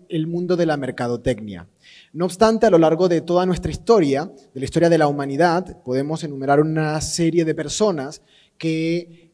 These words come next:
ya sean tiranos o mesiánicos, han gozado de gran influencia en el mundo. Podemos mencionar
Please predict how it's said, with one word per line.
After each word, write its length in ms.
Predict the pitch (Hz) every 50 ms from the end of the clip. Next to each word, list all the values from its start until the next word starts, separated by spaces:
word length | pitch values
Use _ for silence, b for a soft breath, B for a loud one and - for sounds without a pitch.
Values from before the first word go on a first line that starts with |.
| - 143
ya 160 | 147 151 143
sean 360 | 147 175 165 160 160 156 -
tiranos 760 | - 131 131 147 151 160 156 151 165 196 - - - - - _ _ _
o 80 | - 123
mesiánicos, 960 | 117 113 117 - 165 175 170 151 139 127 117 - 131 151 196 - - - _ _ _ _ _ _ _ - -
han 400 | 143 143 139 143 147 147 147 143
gozado 500 | 156 165 143 160 160 156 156 170 180 185
de 400 | 180 180 143 147 139 135 135 139 147
gran 280 | 143 160 170 170 170
influencia 800 | 170 170 165 - 143 139 135 139 135 - - 139 127 127 127 120 127 -
en 140 | - 139 147
el 100 | 160 196
mundo. 320 | 233 294 302 240 165 160
Podemos 220 | 151 151 170 190
mencionar 440 | 214 208 202 202 208 202 196 196 -